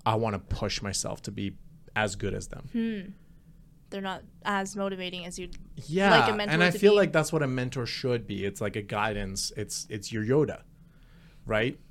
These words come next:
Speaker 1: I wanna be Yoda, and I wanna
Speaker 2: <laughs>
Speaker 1: listen to Yoda.
Speaker 2: Yes.
Speaker 1: Whereas, like, there's a lot of guys where I'm like, "Yeah, mm, you just don't excite me that way."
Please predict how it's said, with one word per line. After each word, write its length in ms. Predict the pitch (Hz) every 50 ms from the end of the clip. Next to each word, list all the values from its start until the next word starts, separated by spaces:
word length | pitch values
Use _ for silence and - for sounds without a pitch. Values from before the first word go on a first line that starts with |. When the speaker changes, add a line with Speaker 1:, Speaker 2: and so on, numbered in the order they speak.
| - - - -
Speaker 1:
I 100 | 131 139
wanna 280 | 131 131 139 147 160 139
be 180 | 117 117 98 101
Yoda, 400 | 98 92 95 110 127 170 196 190 - - - 262 - -
and 140 | - 131 -
I 60 | 131
wanna 260 | 131 - - 147 139 139
Speaker 2:
<laughs> 0 |
Speaker 1:
listen 300 | 170 185 - - 131 117
to 120 | - 107
Yoda. 320 | 101 95 95 98 - -
Speaker 2:
Yes. 440 | - - - - - - - - - - - - - -
Speaker 1:
Whereas, 520 | 123 123 127 131 131 131 127 127 113 123
like, 200 | 131 123 117 120
there's 160 | 123 120 117
a 80 | 120 120
lot 180 | 123 127 131 123
of 60 | 113
guys 240 | 120 123 127 123 117
where 80 | 113 113
I'm 140 | 113 113 110
like, 300 | 107 107 107 107 - - - -
"Yeah, 500 | 131 120 131 135 131 127 127 127 123 123 -
mm, 300 | 123 127 127 127 123 120 - - - - - - - - -
you 140 | - 123 131
just 260 | 123 113 131 127 123
don't 180 | - 127 123 123
excite 320 | 117 - - - 117 139
me 100 | 147 123
that 200 | 101 101 101 98
way." 160 | 92 - -